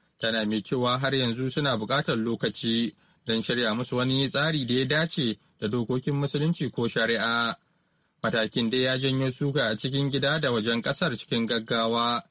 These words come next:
kan ƙungiyar masu kishin Islama da ta ja da baya kan alkawarin da ta ɗauka cewa za a bar dukkan 'yan mata a faɗin ƙasar su koma makaranta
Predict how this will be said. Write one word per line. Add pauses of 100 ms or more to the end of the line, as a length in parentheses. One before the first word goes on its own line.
(240)
kan
ƙungiyar
masu
kishin
Islama (260)
da
ta
ja
da
baya
kan
alkawarin
da
ta
ɗauka
cewa (460)
za
a
bar
dukkan
'yan
mata
a
faɗin
ƙasar
su
koma
makaranta